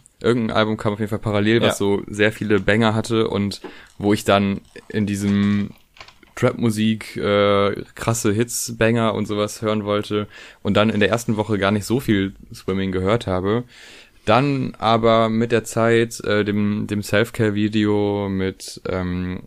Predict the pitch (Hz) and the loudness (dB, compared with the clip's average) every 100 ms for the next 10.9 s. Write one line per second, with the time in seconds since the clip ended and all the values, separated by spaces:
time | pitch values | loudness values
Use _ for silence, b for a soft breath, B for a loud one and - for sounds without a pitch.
0 | - 98 104 107 101 104 - - - - | -10 -2 -2 0 0 -2 -4 -10 -12 -16
1 | _ - 117 120 110 107 110 110 104 101 | _ 0 2 4 2 0 0 0 4 2
2 | 104 95 95 - 95 95 98 120 110 113 | 0 -6 -6 -4 -2 -2 -2 -2 -2 -4
3 | 107 110 110 110 - _ _ _ _ _ | -2 0 0 -2 -6 _ _ _ _ _
4 | _ - 101 95 - 104 101 101 95 98 | _ -8 -4 -4 -2 2 2 2 2 2
5 | 101 101 - B B B B B B B | 2 -2 -6 B B B B B B B
6 | - 110 107 110 107 104 113 - 113 82 | 0 4 6 6 4 0 -4 0 0 0
7 | - 110 113 123 123 127 143 - 92 95 | 0 -2 2 2 4 4 2 0 2 2
8 | 95 90 92 92 101 104 110 104 98 113 | 2 0 0 2 2 2 0 0 0 -2
9 | 113 110 107 - 113 110 110 - 101 98 | -2 -2 -4 -2 0 0 0 -4 -4 -2
10 | 98 95 92 92 - 95 90 90 | 0 -2 -4 -6 -8 -10 -10 -10